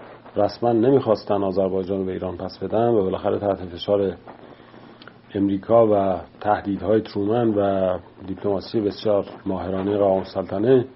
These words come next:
ناچار شدن دست از آذربایجان بردارن. اه، این، اه، تهدید شوروی، تهدید همیشگی شوروی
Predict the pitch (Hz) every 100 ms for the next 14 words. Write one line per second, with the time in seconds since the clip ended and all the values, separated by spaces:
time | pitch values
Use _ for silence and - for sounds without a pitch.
0 | - - - 101 - 104 - 101 101 95
1 | 90 104 101 104 95 98 92 95 92 92
2 | 95 98 95 95 107 139 139 - - -
3 | - - - - - - - - - -
4 | - - - - - - _ - - 117
5 | 117 - - - - - - _ - -
6 | 160 185 156 135 131 127 107 90 - -
7 | - 50 - - - - - - 107 -
8 | - - _ - _ _ _ - - -
9 | 120 113 101 139 135 131 123 110 104 127
10 | 127 104 117 127 107 107 98 110 101 135
11 | 131 110 104 98 113